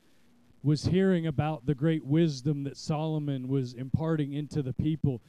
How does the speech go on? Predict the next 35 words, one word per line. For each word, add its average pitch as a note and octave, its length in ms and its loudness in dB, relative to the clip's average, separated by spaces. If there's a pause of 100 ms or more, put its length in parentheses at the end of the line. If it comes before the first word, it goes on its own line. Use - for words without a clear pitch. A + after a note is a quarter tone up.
(180)
And D3 100 -8
she's D3 240 -6
like, D#3 200 -4
"Man, D#3 240 -4
I D#3+ 80 -6
gotta E3+ 180 -4
see E3+ 240 -4
this D#3 240 -4
guy D3 220 -6
for C#3+ 180 -4
him, B2+ 140 -6 (280)
for D3 120 -2
myself." C#3+ 600 -4 (360)
And C#3 100 -6
she F3 160 -2
came E3+ 300 0
out E3 180 0
and C3 100 -10
saw D#3+ 380 0
him D#3 380 0
and, C3+ 240 -4 (240)
and D#3 100 4
was D3+ 180 6
just D3+ 220 -2
blown D#3+ 400 2
away D3+ 540 0 (520)
by D3+ 160 -2
the C#3 120 -2
wisdom C#3+ 540 2
that C3 100 -8
he D3 160 2
was C#3+ 180 6
able C#3 280 0
to C3 100 -4
give. B2 420 -4